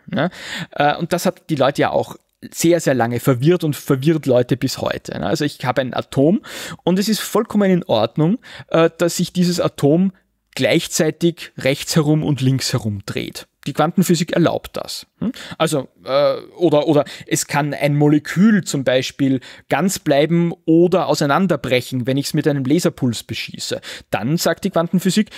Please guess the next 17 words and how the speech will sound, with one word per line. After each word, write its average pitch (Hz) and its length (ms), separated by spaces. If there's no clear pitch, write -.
ist 180 120
es 190 120
aber 190 160
auch 170 160
erlaubt, 170 320
dass 190 100
es 190 160
gleichzeitig 175 960
ganz 131 320
bleibt 113 460
und 135 180
auseinanderbricht. 117 840
Es 175 100
muss 220 240
sich 254 160
nicht 208 220
entscheiden. 139 580